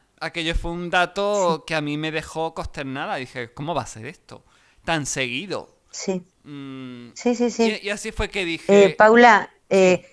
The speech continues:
Speaker 2: se suicidan al día en España una media de once personas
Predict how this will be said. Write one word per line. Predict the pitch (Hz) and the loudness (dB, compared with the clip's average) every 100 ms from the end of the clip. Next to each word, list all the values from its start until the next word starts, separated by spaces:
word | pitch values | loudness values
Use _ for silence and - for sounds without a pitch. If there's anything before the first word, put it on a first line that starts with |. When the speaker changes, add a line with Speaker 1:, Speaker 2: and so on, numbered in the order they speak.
| _ | _
Speaker 2:
se | - 214 | 2 4
suicidan | 202 208 208 220 262 262 262 247 240 _ | 6 4 4 4 6 6 4 0 -2 _
al | 208 202 196 196 185 | 4 6 8 6 6
día | 170 220 202 170 - | 6 8 6 4 -4
en | - 180 | -2 0
España | 165 - - 190 190 196 226 _ _ _ | -2 0 2 4 6 4 2 _ _ _
una | 196 208 196 | 2 4 4
media | 190 190 208 | 4 4 4
de | - 170 170 | 2 2 2
once | 196 196 226 214 | 0 2 2 2
personas | - 165 - 180 185 190 | 2 0 0 0 2 0